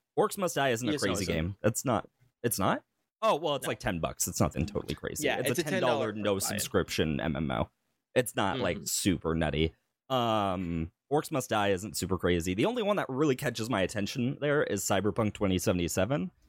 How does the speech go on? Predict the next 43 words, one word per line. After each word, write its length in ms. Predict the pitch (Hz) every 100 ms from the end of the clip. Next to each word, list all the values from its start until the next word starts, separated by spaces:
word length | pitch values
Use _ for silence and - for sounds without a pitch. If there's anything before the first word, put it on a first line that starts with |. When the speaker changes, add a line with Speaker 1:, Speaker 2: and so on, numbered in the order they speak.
| - _
Speaker 1:
and 80 | 127
it 200 | 123 120
doesn't 320 | 110 160 170 175
catch 280 | 165 147
my, 260 | 151 123 98
like, 160 | 101 98
attention 440 | 95 113 131 175
for 140 | 147 107
an 60 |
actual 340 | 101 95 - 85
positive 480 | 92 78 80 78
reason. 440 | 87 71 71 67 90 _ _ _ _ _
Instead, 680 | 123 117 - - 165 107 - _ _ _ -
w-, 100 | - -
like, 260 | 120 139 117
it 160 | 143 165
looks 240 | 185 -
like 100 | 226
a 60 | 139
very 280 | 107 123 113
detailed 580 | 85 98 117 196 185 170
game, 320 | 185 190 202 - _ _ -
and 120 | 123
one 140 | 127 160
thing 160 | -
that 200 | - 117
you 140 | 110 107
can 120 | 120
easily 280 | 127 104 95
tell, 180 | 98
especially 420 | - - 214 - 131
as 100 | 92
a 80 |
streamer 400 | - - 139 95
like 160 | 87 87
we 180 | 104 107
are, 240 | 80 80 - _ _ -
is 200 | 113 101
details 640 | 107 139 160 175 139 104
don't 320 | 104 113 104 -
always 360 | 101 92 85
show 280 | - - 71
up. 160 | 67 -